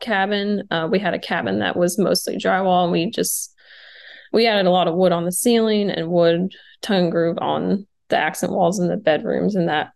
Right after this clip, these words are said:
really helped the look of the cabin turn into more of a cabin than just, like, drywall.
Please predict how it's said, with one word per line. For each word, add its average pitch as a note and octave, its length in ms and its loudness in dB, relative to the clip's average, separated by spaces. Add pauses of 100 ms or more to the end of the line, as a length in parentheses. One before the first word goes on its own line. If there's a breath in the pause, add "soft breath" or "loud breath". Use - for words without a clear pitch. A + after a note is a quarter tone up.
(160)
really F3+ 500 2 (160)
helped - 300 -2
the - 80 -2
look E3 260 0
of E3 140 -4
the - 100 -6
cabin F3+ 640 -2 (120)
turn G3+ 200 2
into F3 240 0
more G#3 260 4
of G3+ 80 -2
a F#3 60 -4
cabin F#3 460 -2
than G#3+ 320 -2
just, - 340 -6
like, - 220 -8
drywall. G3 640 -2